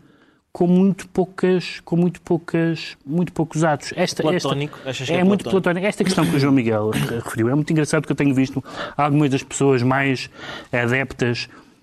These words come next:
Speaker 1: da cassete ideológica acusam isto de ser uma cassete ideológica, isto da, da,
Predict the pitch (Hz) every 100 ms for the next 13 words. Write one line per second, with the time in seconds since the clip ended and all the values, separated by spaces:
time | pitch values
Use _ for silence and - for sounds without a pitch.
0 | - 123 135 123 120 - 131 131 123 120
1 | 127 135 139 131 131 131 - 131 - 147
2 | 135 131 143 - - 139 131 123 120 139
3 | 127 120 120 101 98 - - 131 - 123
4 | 117 113 110 110